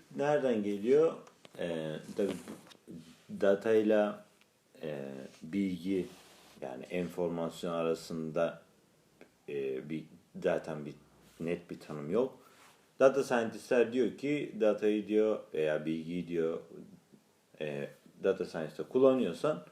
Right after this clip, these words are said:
data olur diyor, yoksa enformasyondur diyor. İşte yok bilgisayar kullanıyorsan şöyle falan. Aslında epey içi boş tartışma benim kendi kanımca.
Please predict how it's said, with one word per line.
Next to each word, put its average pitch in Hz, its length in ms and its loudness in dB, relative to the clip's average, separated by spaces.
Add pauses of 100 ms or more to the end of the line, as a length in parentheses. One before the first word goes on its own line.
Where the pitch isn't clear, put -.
(560)
data 127 240 8
olur 90 300 4
diyor, 139 140 6
yoksa 147 400 6
enformasyondur 127 920 0
diyor. 139 280 6 (240)
İşte 127 220 0
yok 123 220 6
bilgisayar 123 600 4
kullanıyorsan 117 520 0
şöyle 120 260 0
falan. 127 400 4 (680)
Aslında 135 680 2 (960)
epey 120 340 4
içi 120 240 -2
boş 117 260 2
tartışma 101 720 -2 (760)
benim 90 260 0 (160)
kendi 90 440 -2
kanımca. 85 640 -2